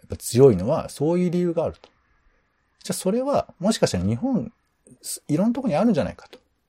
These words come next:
で、そこをちゃんとひっぺがさないと、あの、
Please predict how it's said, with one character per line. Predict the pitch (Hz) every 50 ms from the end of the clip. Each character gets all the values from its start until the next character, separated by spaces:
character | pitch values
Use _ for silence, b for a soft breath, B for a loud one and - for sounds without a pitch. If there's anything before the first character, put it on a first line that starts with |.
| _ _
で、 | - 135
そ | - - - 190
こ | 185 - - 285 285 294 302 311
を | 277 - - b b b b b b b _
ち | -
ゃ | 175
ん | 160
と | 156
ひ | 135 - 165
っ |
ぺ | - - 190 185
が | 190 190
さ | - - 208
な | 196 139 87
い | -
と、 | - - 135 113 - - - _ _ _ _ _ _ _
あ | - 85
の、 | 78 80 78 73 71 67 60 52 - -